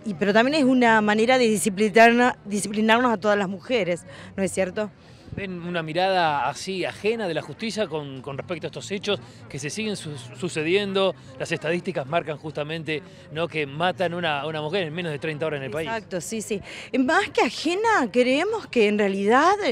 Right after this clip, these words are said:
Speaker 1: la justicia, los jueces y algunas juezas, pero sobre todo los jueces, actúan sin perspectiva de género. Nos siguen invisibilizando, nos siguen ignorando.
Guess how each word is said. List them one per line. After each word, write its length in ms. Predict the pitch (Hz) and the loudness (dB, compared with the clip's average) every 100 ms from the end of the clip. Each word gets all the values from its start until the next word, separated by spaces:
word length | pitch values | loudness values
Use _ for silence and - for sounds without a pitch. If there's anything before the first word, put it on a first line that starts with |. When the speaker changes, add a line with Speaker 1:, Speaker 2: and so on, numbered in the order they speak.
| - - - - | -4 -12 -6 4
Speaker 1:
la 160 | 226 | 4
justicia, 600 | 185 202 - 311 349 330 | 4 -2 0 -2 2 4
los 140 | 202 165 | 4 2
jueces 720 | - 330 403 - 185 - - - - - | 0 0 0 0 0 -2 -8 -18 -18 -4
y 140 | 214 214 | 4 6
algunas 380 | 185 277 339 | 6 4 2
juezas, 680 | - 247 277 - 302 196 - | 4 4 4 2 0 0 -4
pero 120 | 185 190 | -2 0
sobre 180 | 185 175 | 2 2
todo 180 | 220 262 | 2 2
los 140 | 190 | 2
jueces, 480 | 247 277 339 403 - - - | 2 2 2 -2 -2 -6 6
actúan 580 | 220 190 - 349 381 330 | 6 6 2 4 4 2
sin 280 | 269 240 233 | 2 2 4
perspectiva 580 | 269 254 185 - 233 | 2 0 -6 -2 4
de 100 | 202 | 4
género. 540 | 185 - 320 277 175 156 - - | 2 -2 0 2 2 -2 -12 -2
Nos 160 | 226 208 | 0 2
siguen 420 | 302 311 330 330 | 0 0 0 0
invisibilizando, 840 | 254 233 214 226 196 190 277 240 190 | 2 2 2 -2 -2 2 2 4 2
nos 140 | 190 | 0
siguen 260 | - 262 269 | -2 0 2
ignorando. 680 | 233 196 185 240 226 165 | 2 2 6 6 6 -2